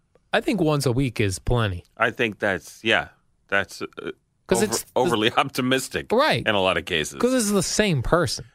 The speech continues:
Speaker 2: Right, exactly.
Speaker 1: And you know they're not going anywhere.
Speaker 2: R-, also true.
Speaker 1: You're not going anywhere.
Speaker 2: True.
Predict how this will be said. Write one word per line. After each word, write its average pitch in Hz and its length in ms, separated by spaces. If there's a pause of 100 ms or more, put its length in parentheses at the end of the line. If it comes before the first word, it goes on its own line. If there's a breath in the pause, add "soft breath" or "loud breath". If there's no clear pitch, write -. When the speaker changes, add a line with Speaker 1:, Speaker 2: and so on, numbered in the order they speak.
(160)
Speaker 2:
Right, 214 380 (220)
exactly. 90 680
Speaker 1:
And 135 540
you 175 100
know 202 180
they're 180 120
not 131 180
going 131 360
anywhere. 101 560
Speaker 2:
R-, 104 300
also 92 460
true. 156 440
Speaker 1:
You're 131 240
not 165 200
going 101 320
anywhere. 98 640 (140)
Speaker 2:
True. 160 300